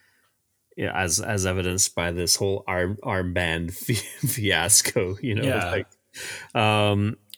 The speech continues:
Speaker 1: but, uh, yeah, I think, like, if you're going over, if you're going over to, you know, it's a, it's a, it's, it's a sovereign, sovereign country,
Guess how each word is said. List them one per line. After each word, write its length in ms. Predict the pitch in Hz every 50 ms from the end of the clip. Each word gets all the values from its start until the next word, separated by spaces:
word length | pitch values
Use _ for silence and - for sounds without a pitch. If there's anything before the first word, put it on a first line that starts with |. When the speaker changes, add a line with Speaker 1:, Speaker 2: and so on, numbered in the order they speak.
| _ _ - -
Speaker 1:
but, 420 | 120 131 123 127 127 110 107 -
uh, 280 | 71 62 52 - - 135
yeah, 360 | 139 147 - 233 240 123 95 87
I 120 | 127 143
think, 300 | 147 - 143 135 123 104
like, 400 | 113 101 95 95 90 90 - - - - - - - _ _ _ _ _ _ _ _ _ _ _ _ _ _ _ _ - _ _ _ _ _ _ _ _ _ _ -
if 160 | 135 135 117
you're 120 | 143 139 120
going 400 | 110 131 123 131 139 143 135 120
over, 440 | 107 113 117 107 117 104 101 101 76
if 120 | 113 104
you're 80 | 117 107
going 260 | 147 160 165 147 123
over 220 | 117 110 120 110
to, 180 | 98 107 104 -
you 240 | - - - 165 151
know, 340 | 120 104 110 107 - - - - - -
it's 240 | - 170 - -
a, 160 | 170 151 143 143
it's 140 | 135 - -
a, 280 | 135 131 135 - -
it's, 380 | 147 135 - - - - - - _ -
it's 200 | - 127 - -
a 80 | 127 117
sovereign, 880 | - - 135 123 131 139 131 123 131 120 113 107 104 104 101 98 98 - _ _ _ _ _ _ -
sovereign 680 | - - 135 123 127 120 123 113 104 101 98 92 95 - _ _ _ _ _ _ _ _ _ _ _ _ _ _ _ - 139
country, 600 | - 104 98 95 92 - 101 82 82 90 98 -